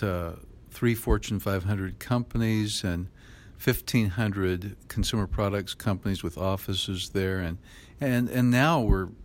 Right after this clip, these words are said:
there's a lot of technology companies that are cropping up.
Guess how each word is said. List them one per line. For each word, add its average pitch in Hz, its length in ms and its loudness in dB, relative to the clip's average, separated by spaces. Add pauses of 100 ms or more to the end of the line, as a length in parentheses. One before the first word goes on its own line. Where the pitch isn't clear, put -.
(320)
there's 101 200 -2
a 101 60 -2
lot 98 160 0
of 90 140 -6
technology 95 680 -4
companies 90 520 -8
that 92 160 -6
are 87 200 -6 (160)
cropping 92 480 -4
up. 90 120 -6